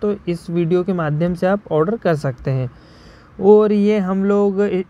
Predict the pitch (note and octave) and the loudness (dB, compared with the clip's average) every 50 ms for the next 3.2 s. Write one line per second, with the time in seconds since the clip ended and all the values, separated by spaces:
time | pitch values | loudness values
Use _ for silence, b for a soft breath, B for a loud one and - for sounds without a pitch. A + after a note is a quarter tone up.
0 | - F#3 D#3 - - G#3 G3 G3 F#3+ F#3+ G3 F#3 F3+ E3 D3+ - F3+ F3+ F3+ E3+ | -10 -12 -12 -6 -4 -2 -2 0 0 0 0 0 -2 -4 -4 -4 -4 -2 -2 -2
1 | - F#3 F3 F3 - F3 E3+ E3 - F3+ E3 F3+ E3+ E3 F#3+ B3+ D#4+ - - - | -2 -4 -4 -2 -2 -2 -2 -2 -4 -6 -2 -2 0 0 0 -2 -4 -10 -18 -20
2 | - - - E3+ F3 F3 F3 E3+ E3 E3+ F3+ F#3+ F3+ E3+ D3+ D3+ D#3 D#3 D#3+ D#3+ | -20 -14 -8 -4 -2 -2 0 0 0 0 0 0 0 0 -2 -2 -2 0 0 2
3 | E3 F#3+ G3 E3+ | 2 0 0 -2